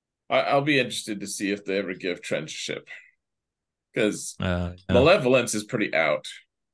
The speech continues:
Speaker 1: right now. I, I, no, it's not, it's not all the way out. I put it on defense, uh, and honestly, it, it does, still does, it, it does work against all the fleets except I haven't really seen it against Leviathan, but, uh, it's, it's actually, it's not,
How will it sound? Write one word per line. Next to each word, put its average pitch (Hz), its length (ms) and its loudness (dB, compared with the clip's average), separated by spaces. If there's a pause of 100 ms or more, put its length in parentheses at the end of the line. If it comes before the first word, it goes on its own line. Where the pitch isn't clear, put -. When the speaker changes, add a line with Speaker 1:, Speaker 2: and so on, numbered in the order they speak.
(160)
Speaker 1:
right 80 220 -2
now. 78 460 -6
I, 156 100 6
I, 117 220 0
no, 180 160 4
it's 170 180 2
not, 160 180 0
it's - 100 -12
not 196 120 0
all 160 140 2
the 135 80 2
way 113 140 2
out. 82 200 0
I 101 60 -4
put 151 180 -8
it 120 80 -4
on 110 140 -2
defense, 117 760 -4
uh, 98 220 2
and 104 260 0
honestly, 113 360 -2
it, - 140 -8
it 101 140 -8
does, 80 180 -6
still 120 200 -4
does, 98 340 -4 (400)
it, 175 160 2
it 147 200 4
does 143 220 2
work 123 280 2
against 98 600 -6 (240)
all 156 180 0
the 156 100 0
fleets 139 380 -4
except - 260 -6
I 117 80 2
haven't 120 220 0
really 104 160 -4
seen 95 240 -8
it 85 80 -6
against 87 300 -10
Leviathan, 71 760 -6
but, 80 220 -8 (880)
uh, 92 220 -4
it's, - 340 -8
it's 139 200 -2
actually, 175 340 0
it's - 120 -8
not, 123 240 0